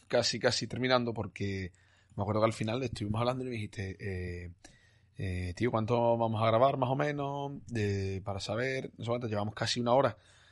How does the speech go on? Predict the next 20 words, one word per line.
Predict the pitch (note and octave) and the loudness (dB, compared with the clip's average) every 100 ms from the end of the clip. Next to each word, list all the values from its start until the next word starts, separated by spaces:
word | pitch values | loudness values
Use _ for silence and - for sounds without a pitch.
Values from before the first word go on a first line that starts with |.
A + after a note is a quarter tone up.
| _ - | _ 2
de | B2+ A#2+ A#2 | 6 8 6
grabando | A2+ A#2+ C3 C#3 C#3+ | 6 8 8 6 4
y, | B2+ A#2+ A2+ A2 | 4 4 2 0
y | |
tampoco | G#2+ G#2+ A#2 | 0 2 2
quiero | D3 D3 | 2 4
que | |
se, | D3 D#3+ D#3 - | 4 4 2 0
que | D#3 | 0
sea | - D#3 D#3 | 2 2 2
muy | D3+ D3+ | 0 6
largo, | D#3+ D#3 E3 - B2+ | 6 6 0 -4 0
aunque | B2 A#2 G#2+ | 0 0 -2
creo | A2 | -2
que | A#2 | -4
está | B2+ | -4
siendo | C#3 C#3 | -2 -2
bastante, | C3 B2+ B2+ C#3+ | -2 -2 -2 -4
bastante | - C3 A2+ B2+ | -4 -6 -4 -4
entretenido. | B2+ B2 C3 D3 G#2+ | -4 -2 0 0 -2